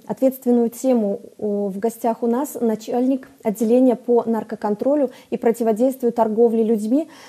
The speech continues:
Мозырского Р О В Д Илья Анатольевич Карпович. Илья Анатольевич, мы зд-, рады видеть вас в нашей студии.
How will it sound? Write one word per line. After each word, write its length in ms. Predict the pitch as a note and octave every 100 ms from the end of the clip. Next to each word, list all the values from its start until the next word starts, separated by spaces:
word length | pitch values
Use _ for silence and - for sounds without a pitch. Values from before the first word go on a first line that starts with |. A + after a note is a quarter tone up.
| - -
Мозырского 440 | B3 B3 B3+ B3+ C4
Р 40 |
О 40 | C4
В 80 | B3+
Д 100 | C4
Илья 300 | B3 A3+ C4+
Анатольевич 560 | B3 B3+ B3 A#3 -
Карпович. 680 | - B3 - A3+ G3 F#3+ - - _ _ -
Илья 240 | A3+ G#3+ G#3
Анатольевич, 600 | G3+ - B3+ C#4 C4 A#3
мы 80 |
зд-, 220 | G#3+ G#3 -
рады 320 | A3+ A3+ G#3+
видеть 400 | G#3 G3 G#3 - _
вас 340 | G#3 A3+ D#4 -
в 20 |
нашей 300 | F#3+ - B3
студии. 520 | - G#3 F#3 F3